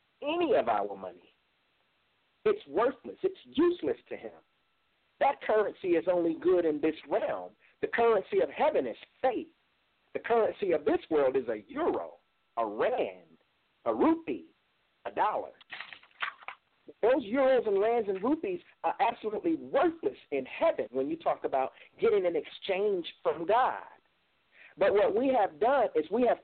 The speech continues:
taught people that God will curse you he will curse you beyond measure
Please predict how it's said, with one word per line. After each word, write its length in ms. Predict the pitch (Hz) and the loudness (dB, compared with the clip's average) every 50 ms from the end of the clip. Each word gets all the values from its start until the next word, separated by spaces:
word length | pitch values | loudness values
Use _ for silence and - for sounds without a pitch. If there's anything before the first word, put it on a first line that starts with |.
| - - | -2 0
taught 240 | 247 269 285 - | 0 0 0 -2
people 300 | - - 214 196 - 170 147 - | -6 -10 -12 -4 -2 -2 0 0
that 180 | 156 139 139 | -2 -2 -2
God 300 | 127 185 214 247 277 285 - | -2 0 0 2 0 0 0
will 280 | 165 147 143 127 123 - _ - | 0 0 0 0 0 -4 _ -18
curse 340 | - - 247 254 277 269 - - - - _ 131 247 | -6 0 0 0 0 -2 -6 -14 -20 -20 _ _ -20
you 440 | 254 - 190 175 - 226 226 226 - _ _ _ _ _ _ - | -16 -16 -16 -14 -14 -16 -18 -18 -20 _ _ _ _ _ _ -2
he 80 | 277 294 | 0 2
will 240 | 294 247 208 - - - - | 2 2 2 0 -2 -6 -2
curse 240 | - 262 269 254 - - | 0 0 0 -2 -6 -10
you 140 | - 220 233 | -8 -8 -4
beyond 440 | 202 175 190 180 170 165 156 139 123 123 123 | -2 0 0 0 0 0 -2 -2 -4 -6 -10
measure 600 | 135 165 220 269 254 - - - 98 87 87 - | -8 -4 0 0 0 0 -2 -8 -12 -14 -14 -16